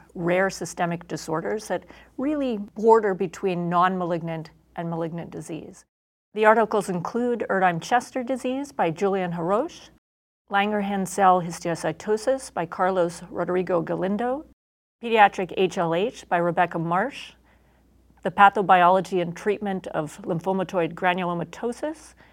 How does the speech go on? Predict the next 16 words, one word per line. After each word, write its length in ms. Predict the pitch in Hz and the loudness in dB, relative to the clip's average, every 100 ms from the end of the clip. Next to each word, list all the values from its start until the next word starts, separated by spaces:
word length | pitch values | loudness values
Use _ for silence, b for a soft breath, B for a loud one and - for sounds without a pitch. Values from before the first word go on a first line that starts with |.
| b | b
which 160 | 175 | -6
is 120 | 185 | -2
a 80 | 175 | 0
rare 400 | 170 175 190 196 | 0 2 4 4
E 240 | 190 - 175 | 2 -2 -4
B 160 | 185 | -2
V-driven 640 | 170 175 165 - 165 175 180 | -2 -2 -4 -8 -6 -4 -2
disorder, 560 | 160 151 196 220 262 277 b b - | -4 -4 -4 -2 -4 -8 b b -8
by 100 | 170 | -6
Christopher 480 | - 175 175 180 | -6 -10 -10 -6
Milani, 520 | 170 165 170 190 247 - _ _ b b b b _ | -6 -4 -4 -4 -6 -8 _ _ b b b b _
overview 500 | 220 214 220 196 202 | 2 6 4 4 0
of 80 | 165 | 0
Castleman 560 | - - 196 - 220 226 | -4 -6 -6 -4 -6 -6
disease 480 | 214 220 220 247 - | -6 -4 -6 -8 -6
by 200 | 190 | -2